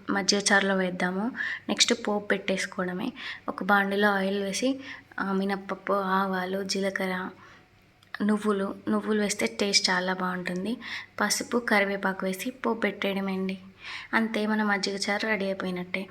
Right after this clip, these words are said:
ఇప్పుడు ఈ బజ్జీలు అందులో యాడ్ చేసుకోవాలి. ఒక టెన్ ఫిఫ్టీన్ మినిట్స్ సోక్ అయితే చాలా బాగుంటుంది టేస్ట్.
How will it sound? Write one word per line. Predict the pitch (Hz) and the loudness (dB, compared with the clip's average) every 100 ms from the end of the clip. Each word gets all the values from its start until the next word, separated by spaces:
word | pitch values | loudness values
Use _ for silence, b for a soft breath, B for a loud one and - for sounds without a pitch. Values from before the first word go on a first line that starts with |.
| B B - | B B -8
ఇప్పుడు | 233 214 | -2 2
ఈ | 214 | 4
బజ్జీలు | 202 196 214 220 | 4 4 4 2
అందులో | 214 208 220 | 2 2 2
యాడ్ | 202 190 185 | 2 0 0
చేసుకోవాలి. | 196 - 196 196 220 | -4 -4 -2 -2 -2
ఒక | 226 | 0
టెన్ | 220 214 208 | 0 0 0
ఫిఫ్టీన్ | 208 - 208 | -4 -2 0
మినిట్స్ | 202 202 208 262 | 0 -2 -2 -2
సోక్ | - 202 202 208 | -2 -2 0 0
అయితే | 202 202 302 330 B B B - | 0 -2 -4 -4 B B B 2
చాలా | 233 208 202 | 6 8 6
బాగుంటుంది | 185 180 185 185 180 180 | 4 0 0 -4 -6 -6
టేస్ట్. | 185 180 180 - | -4 -2 -2 -4